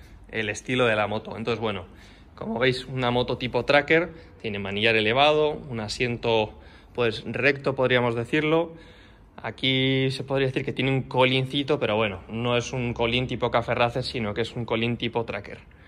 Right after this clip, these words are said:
Y luego, como decíamos, este es el depósito original de la moto. Tiene sus soportes internos. Aquí estaría la boca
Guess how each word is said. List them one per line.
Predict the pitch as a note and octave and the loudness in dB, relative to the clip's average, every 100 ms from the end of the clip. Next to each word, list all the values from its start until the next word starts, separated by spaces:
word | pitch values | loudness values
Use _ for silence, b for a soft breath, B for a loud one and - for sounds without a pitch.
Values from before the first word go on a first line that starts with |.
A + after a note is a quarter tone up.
| B B B | B B B
Y | A#2 | -6
luego, | A#2 D3 A#2 - - | 2 4 2 -6 -10
como | A2+ A2 | -8 -4
decíamos, | A2+ - D3 C#3 D3 - | -4 0 2 2 -2 -6
este | B2+ D#3+ | -6 -4
es | C#3 D3+ | -2 0
el | D#3+ - | -2 -4
depósito | C3 A#2 D3 C#3+ D#3+ - F#3 - | -6 -4 -2 -2 -4 -2 -2 -2
original | B2+ A#2+ A2+ A#2 A#2+ B2 | -2 -2 -4 -2 0 2
de | |
la | A#2 | 0
moto. | G#2+ G#2+ - - - - | 0 -4 -8 -16 -16 -12
Tiene | A2+ A2+ | -8 -6
sus | - B2 A2+ A2+ - - B B B B | -6 -4 -4 -6 -10 -18 B B B B
soportes | - - A2+ C#3+ D#3+ E3+ G#3 - | -6 -4 2 2 2 0 -6 -6
internos. | C3 B2+ D#3 F3+ A3 - - B B B B B - | -4 2 2 2 -4 -10 -18 B B B B B -20
Aquí | - - | -18 -14
estaría | - A2 A2 | -10 -4 -2
la | G#2+ | 0
boca | G#2+ A2+ - - | 0 0 -2 -4